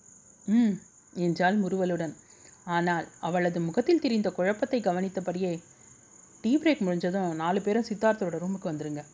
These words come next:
என்று சொல்லிவிட்டு சென்றான். சித்தார்த்தின் பெயரை கேட்டதும்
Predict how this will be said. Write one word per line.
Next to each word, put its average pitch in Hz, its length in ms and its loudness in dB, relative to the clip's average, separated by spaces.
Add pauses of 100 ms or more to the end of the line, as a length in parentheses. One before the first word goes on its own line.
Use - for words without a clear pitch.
(340)
என்று 175 220 -2
சொல்லிவிட்டு 202 520 0
சென்றான். 156 420 -6 (840)
சித்தார்த்தின் 330 560 2
பெயரை 226 320 0
கேட்டதும் 190 520 -4